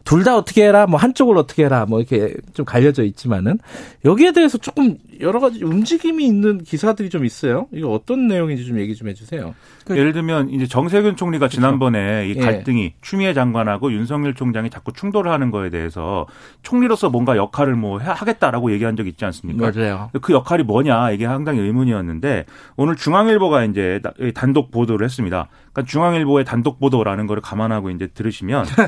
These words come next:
Speaker 1: <laughs>
Speaker 3: 이게 뭐 정세균 국무총리가 최근 김혜숙 청와대 인사수석을 따로 불러서 현안에 대한 보고를 받은 것으로 확인이 됐는데
Speaker 1: 네.
Speaker 3: 결국 이것은,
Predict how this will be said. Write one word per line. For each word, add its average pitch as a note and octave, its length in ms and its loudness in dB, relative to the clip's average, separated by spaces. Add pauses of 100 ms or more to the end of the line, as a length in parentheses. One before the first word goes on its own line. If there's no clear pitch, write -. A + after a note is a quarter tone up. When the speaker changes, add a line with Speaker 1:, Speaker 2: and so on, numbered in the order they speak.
(180)
Speaker 1:
<laughs> A2+ 400 -4
Speaker 3:
이게 D3+ 360 2
뭐 A#2 280 2
정세균 D#3 400 0
국무총리가 C3+ 760 0
최근 F3 320 0
김혜숙 E3 440 0
청와대 F3 340 0
인사수석을 A#2+ 480 -2
따로 C#3 220 0
불러서 G#2+ 500 -4
현안에 G#3 340 -2
대한 B2+ 200 0
보고를 B2+ 360 0
받은 A#2 260 -2
것으로 A2 240 -4
확인이 A#2+ 320 -4
됐는데 F2 580 -4
Speaker 1:
네. B2 360 -2
Speaker 3:
결국 D3 360 2
이것은, G#2+ 540 0